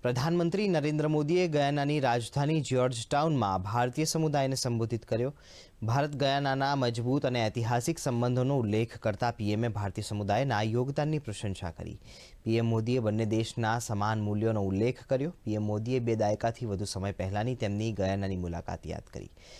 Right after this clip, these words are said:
પ્રધાનમંત્રીએ બંને દેશોને જોડવામાં સંસ્કૃતિ, ખોરાક અને ક્રિકેટની મહત્વની ભૂમિકા સમજાવી. પી એમ એ કહ્યું કે બંને દેશો તેમની સાંસ્કૃતિક વિવિધતા ઉજવે છે. પ્રધાનમંત્રીએ ભારતની વિકાસ યાત્રાનો વિગતવાર ઉલ્લેખ કર્યો. પી એમ એ કહ્યું કે મા-,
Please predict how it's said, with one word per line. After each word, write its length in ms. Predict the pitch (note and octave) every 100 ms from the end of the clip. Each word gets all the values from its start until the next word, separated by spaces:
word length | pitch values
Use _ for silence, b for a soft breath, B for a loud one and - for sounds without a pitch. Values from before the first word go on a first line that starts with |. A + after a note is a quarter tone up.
| B B
પ્રધાનમંત્રીએ 540 | - A#2 D3 D3+ D3+ D#3+
બંને 240 | C3+ C#3
દેશોને 360 | C3+ B2 C#3 C#3
જોડવામાં 460 | A#2 A#2 A#2+ A#2+
સંસ્કૃતિ, 460 | A2+ A#2+ - B2 B2+
ખોરાક 400 | - A#2 B2 B2
અને 120 | A2+
ક્રિકેટની 460 | G#2+ A2+ A#2 - G#2
મહત્વની 380 | G2+ G#2+ A2
ભૂમિકા 380 | G2 G2 A2+ B2
સમજાવી. 480 | A#2+ B2+ A#2+ B2+ C#3+ B B B -
પી 120 | A#2
એમ 140 | B2
એ 20 | B2+
કહ્યું 220 | C3+ C3+
કે 80 | C#3+
બંને 240 | A#2+ A#2+
દેશો 260 | A2 A2 C3
તેમની 280 | A#2 A2+
સાંસ્કૃતિક 640 | A2+ A2+ G#2+ - A#2+ A#2+ G#2
વિવિધતા 540 | G2+ A2 G#2 B2 C#3 b b b b -
ઉજવે 380 | A#2 A#2 D3 D3
છે. 220 | - - -
પ્રધાનમંત્રીએ 640 | - F#2+ G#2 B2 A2+ B2+ C#3
ભારતની 480 | A2+ A#2+ A#2 C3
વિકાસ 400 | B2 A2+ A#2 B2
યાત્રાનો 480 | A2+ G2+ - A#2+ B2
વિગતવાર 520 | B2 A2+ A2+ G#2 G2+ -
ઉલ્લેખ 360 | G#2+ A2+ A#2
કર્યો. 320 | - B2+ D3 D#3 B B B
પી 120 | B2+
એમ 120 | C#3 D3
એ 40 |
કહ્યું 320 | D3 C#3 D3
કે 120 | D#3
મા-, 180 | D3 C3+